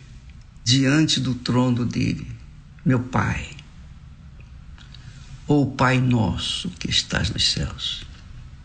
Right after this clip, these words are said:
santificado seja o teu nome." Eu quero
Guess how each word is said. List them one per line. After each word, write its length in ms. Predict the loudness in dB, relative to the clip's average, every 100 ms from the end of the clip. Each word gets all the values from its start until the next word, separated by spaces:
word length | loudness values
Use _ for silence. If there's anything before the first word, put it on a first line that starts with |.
| -12
santificado 1200 | 0 4 6 6 4 2 0 -2 0 2 4 2
seja 560 | 2 2 4 4 4 2
o 140 | 0
teu 240 | -2 -2 0
nome." 380 | -2 -4 -10 -14 -18 -18 -18 -18 -18 -16 -16 -14 -14 -16 -16 -18 -18 -18 -16 -16 -16 -18 -2
Eu 140 | 0
quero 340 | 2 4 4